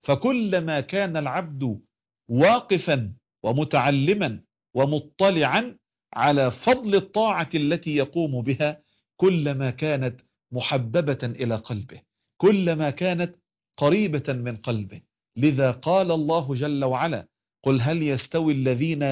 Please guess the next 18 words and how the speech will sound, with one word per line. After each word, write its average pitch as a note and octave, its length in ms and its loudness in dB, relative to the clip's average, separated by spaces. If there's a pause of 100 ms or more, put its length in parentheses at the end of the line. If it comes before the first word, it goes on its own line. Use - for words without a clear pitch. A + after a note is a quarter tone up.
(160)
يعلمون D3 800 -2 (420)
والذين B2 560 0
لا C#3+ 160 0
يعلمون؟ C3+ 680 -2 (420)
قطعاً G3 680 2 (360)
لا C#3 260 2
يستويان". C3+ 840 -2 (320)
وقال C#3 380 2
جل B2 240 0
ذكره: C3 500 -4 (320)
"يرفع C#3 440 2
الله C3+ 400 -2
الذين C3 500 -2
آمنوا F3 640 -4
منكم E3 480 -4 (320)
والذين B2+ 580 0
أوتوا B2 400 -8
العلم A#2 500 -6